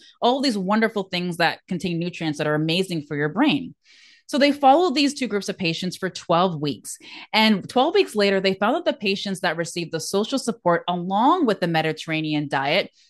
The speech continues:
had a much greater reduction in their depressive symptoms than the other group that just had the social support.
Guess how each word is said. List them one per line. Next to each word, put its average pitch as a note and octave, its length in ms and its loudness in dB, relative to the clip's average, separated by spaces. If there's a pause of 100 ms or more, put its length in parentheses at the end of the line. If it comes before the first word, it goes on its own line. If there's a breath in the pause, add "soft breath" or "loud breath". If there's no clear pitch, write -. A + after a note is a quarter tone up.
(120 soft breath)
had A3 220 2
a F#3+ 60 0
much A3 500 0
greater G#3 460 -2
reduction F3+ 560 -6
in F3+ 160 -6
their E3+ 100 -2
depressive F#3 500 -2
symptoms A3+ 480 -2 (200 soft breath)
than F#3 160 -2
the F3+ 160 0
other D#4 220 2
group D#3 380 -4
that D3+ 220 -2
just F3 280 0
had D#3+ 260 -2
the D#3+ 80 -6
social D3+ 420 -4
support. C3 540 -4